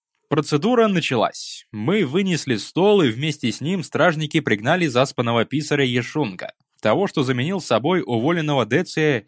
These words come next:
и такого же испуганного. Он проспал драку, но был этому только рад. Я указал ему место за столом, и он принялся писать списки рекрутов, чтобы потом передать мне. Это было похоже на конвейер.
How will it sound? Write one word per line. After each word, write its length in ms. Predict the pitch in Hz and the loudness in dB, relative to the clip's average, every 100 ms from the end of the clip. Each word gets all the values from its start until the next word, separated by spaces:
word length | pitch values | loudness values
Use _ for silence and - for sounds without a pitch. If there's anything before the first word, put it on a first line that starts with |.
| _ | _
и 120 | - 180 | -4 0
такого 420 | 131 - 185 139 | 0 2 4 4
же 140 | 147 | 2
испуганного. 560 | 147 - 156 98 71 - - _ | -2 -2 -2 -2 -8 -12 -16 _
Он 200 | - 175 | -6 -4
проспал 400 | 156 147 - 175 | 0 0 2 0
драку, 420 | 151 175 - - - _ | 2 2 2 0 -16 _
но 180 | 110 107 | -4 -2
был 240 | 160 202 | 2 0
этому 380 | - 151 151 139 | 0 -2 -2 0
только 340 | 127 127 107 | 0 0 0
рад. 180 | 98 78 _ _ _ _ | -2 -2 _ _ _ _
Я 180 | 110 110 | 0 2
указал 380 | 113 123 117 190 | 4 2 4 2
ему 220 | 170 165 | 2 0
место 340 | 147 165 - 135 | -2 -2 0 0
за 140 | 127 | -2
столом, 540 | 120 151 190 151 104 | -2 2 4 4 2
и 40 | 101 | 0
он 160 | 104 | -2
принялся 500 | 101 151 185 175 - | -2 -2 0 -2 -2
писать 440 | 165 113 98 151 131 | -4 -4 -2 -2 -2
списки 440 | - 170 180 - | -6 -6 -4 -2
рекрутов, 640 | 139 185 - 95 - - - - - | 0 2 0 -4 -6 -14 -20 -20 -20
чтобы 300 | - - 143 | -6 -2 0
потом 340 | 117 107 185 170 | 2 2 2 2
передать 460 | 143 107 98 - | 2 2 0 -2
мне. 260 | 107 104 - _ _ _ _ | -6 -6 -8 _ _ _ _
Это 220 | 120 127 | -6 0
было 140 | 131 | 2
похоже 360 | 127 127 170 160 | 2 0 0 0
на 120 | 156 | 0
конвейер. 540 | 143 156 165 101 82 | 0 0 0 0 -4